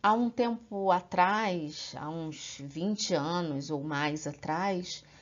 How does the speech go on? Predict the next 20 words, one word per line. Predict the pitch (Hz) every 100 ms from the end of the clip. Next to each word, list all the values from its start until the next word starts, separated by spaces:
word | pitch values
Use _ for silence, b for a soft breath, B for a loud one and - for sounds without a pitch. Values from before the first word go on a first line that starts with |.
| b b b _
houve | - 190 214 208 226
um | 226 220 220
movimento | 214 214 214 208 208 226 226 196
dentro | 175 175 180 180
de, | 165 165
das | - 156 160
igrejas | 165 156 180 208 220 180 165 165 - b b b
chamado | - - 208 180 175 170 180 180 185 185 180 170 165 147 185 - _ _ _ - _ - - - - - -
Cura | - 254 262
Interior. | 240 247 233 220 143 135 - - - - - - b b b b b b b b - _ -
E | 226 277 294 - - -
esse | 269 359 - 254
movimento, | 226 208 202 190 196 226 233 214 - 170 156 - - - -
é, | 170 165 151 - -
esse | 180 185 -
processo | - 175 170 - 180 185 180 - 160
aí | 160
de | 160 156
cura | - 208 220
interior | 185 175 160 147 151 185 214 208